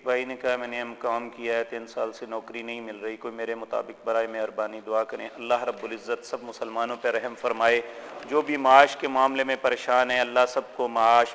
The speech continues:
بہتر عطا فرمائے، رزق حلال عطا فرمائے۔ حضرت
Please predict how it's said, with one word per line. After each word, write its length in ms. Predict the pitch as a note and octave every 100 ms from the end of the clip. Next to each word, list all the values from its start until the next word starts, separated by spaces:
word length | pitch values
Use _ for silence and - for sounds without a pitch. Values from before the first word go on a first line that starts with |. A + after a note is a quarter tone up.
| -
بہتر 360 | D3 - B2
عطا 200 | A2+ A#2
فرمائے، 460 | A#2+ A#2+ A2+ A#2 A#2 - - - - B2+
رزق 280 | C#3+ - D3+ C#3+ -
حلال 560 | B2 A#2 A#2+ B2+ C3+ C#3 -
عطا 260 | A#2+ B2 A2+
فرمائے۔ 560 | - A2+ A2+ A#2 A#2+ B2 - - - - -
حضرت 380 | C3 C#3+ D3